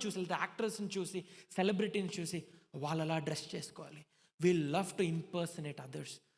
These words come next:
వాళ్ళలా చెయ్యాలి, వాళ్ళలా డ్రెస్ చేసుకోవాలి, వాళ్ళలా మాట్లాడాలి. We are tuned that way. కానీ అదే ట్యూనింగ్లో మనం ఉన్నా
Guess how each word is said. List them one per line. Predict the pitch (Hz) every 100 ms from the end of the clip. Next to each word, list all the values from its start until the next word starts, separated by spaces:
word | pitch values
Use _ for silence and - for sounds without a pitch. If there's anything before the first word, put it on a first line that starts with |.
| _ _ -
వాళ్ళలా | 135 147 175 185 165 175 190 -
చెయ్యాలి, | 156 156 151
వాళ్ళలా | 139 156 180 170 180
డ్రెస్ | 160 165 - 170
చేసుకోవాలి, | - 165 143
వాళ్ళలా | 143 147 147 147
మాట్లాడాలి. | 143 135 - 151 147 _ _ - -
We | 156
are | 156 156
tuned | 175 175 147
that | 143 - 151
way. | 139 _ _ _ _ _ _ _ _ _ _ _ _ _ _ _ _ -
కానీ | 170 165 170 -
అదే | 160 139 208 233
ట్యూనింగ్లో | 214 196 185 185
మనం | 175 151 143
ఉన్నా | 135 156 139